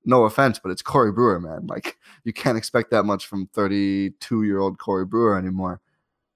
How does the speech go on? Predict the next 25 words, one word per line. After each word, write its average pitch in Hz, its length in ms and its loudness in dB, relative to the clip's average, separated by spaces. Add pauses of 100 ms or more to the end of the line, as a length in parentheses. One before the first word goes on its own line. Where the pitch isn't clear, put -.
(120)
It's - 140 -10
gonna 135 180 2
be 131 80 4
interesting 117 280 0
to 104 60 0
see 120 140 -4
if 113 100 2
they 101 120 -4
can 98 120 -6
get, 98 280 2
if - 80 -12
they 98 100 -4
keep - 260 -4
trying 120 520 4
Abrines, 117 500 2
if - 80 -20
they 92 80 -12
can 85 140 -16
get 120 180 4
anything 113 400 0
out 92 80 -2
of 95 80 -8
Ferguson, 113 580 2
anything 95 320 -4
more. 95 440 0